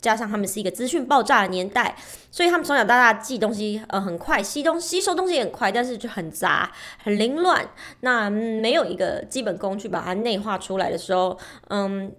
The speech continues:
表演就会看起来很蒙太奇，呃，说蒙太奇好像不对，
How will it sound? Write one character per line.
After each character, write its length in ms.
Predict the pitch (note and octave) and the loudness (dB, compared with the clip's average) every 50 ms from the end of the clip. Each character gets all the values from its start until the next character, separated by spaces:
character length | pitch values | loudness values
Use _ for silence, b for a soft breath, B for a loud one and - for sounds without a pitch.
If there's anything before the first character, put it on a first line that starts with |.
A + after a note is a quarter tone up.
| _ | _
表 160 | _ A3+ A3+ C4 | _ 6 6 8
演 160 | B3 G#3 F#3 | 6 4 2
就 80 | G#3+ | 0
会 100 | A3+ A3 | 0 -2
看 220 | G#3+ A3 A3+ A3 F#3 | -2 -2 -6 -6 -6
起 140 | F3+ - F3 | -4 -4 -2
来 340 | E3+ E3+ E3+ E3+ E3+ E3+ G3+ - _ _ _ _ _ _ _ _ _ _ _ _ _ _ _ _ - - | -2 -2 -2 -2 -4 -6 -8 -12 _ _ _ _ _ _ _ _ _ _ _ _ _ _ _ _ -10 -4
很 100 | - G3+ | -2 0
蒙 180 | G3+ G3+ G#3 | 0 0 0
太 160 | A#3 B3+ B3 | 2 2 0
奇， 280 | - - - - - - - | 0 0 -4 -10 -12 -10 -4
呃， 220 | - G3+ F#3 F3 E3+ - B3 | -2 -2 0 -2 -4 -6 -4
说 120 | - C#4+ | -2 0
蒙 140 | C#4+ C4+ A#3 | 0 0 0
太 160 | A#3 C4+ B3 | 0 -2 -2
奇 140 | G#3+ G#3 G#3 | -2 -2 -2
好 100 | G#3+ E3+ | -2 -2
像 180 | F3+ G#3+ G#3+ G3+ | -2 -2 -4 -4
不 140 | - - - | -6 -8 -4
对， 220 | - - - - | -2 -2 -2 -2